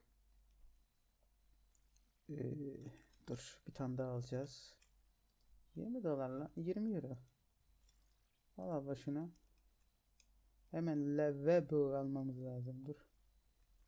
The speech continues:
Dükkanın başında da durmak lazım. Bazıları helaya giriyor. Oo, avlama bak, şınava başlamış. Yürü be yavrum, kim tutar seni?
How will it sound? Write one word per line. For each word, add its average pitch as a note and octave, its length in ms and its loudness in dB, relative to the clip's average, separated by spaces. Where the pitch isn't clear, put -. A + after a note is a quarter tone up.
Dükkanın D#3+ 380 2
başında E3+ 380 4
da E3 100 0
durmak C#3 420 2
lazım. C3+ 320 4
Bazıları D3 680 6
helaya D3+ 440 6
giriyor. D#3 560 4
Oo, C#3 440 8
avlama C3+ 460 4
bak, B2+ 140 -4
şınava C3+ 420 0
başlamış. B2+ 600 -2
Yürü D#3 340 4
be D3 60 12
yavrum, C3 560 10
kim C#3 220 2
tutar B2+ 320 4
seni? A#2+ 520 0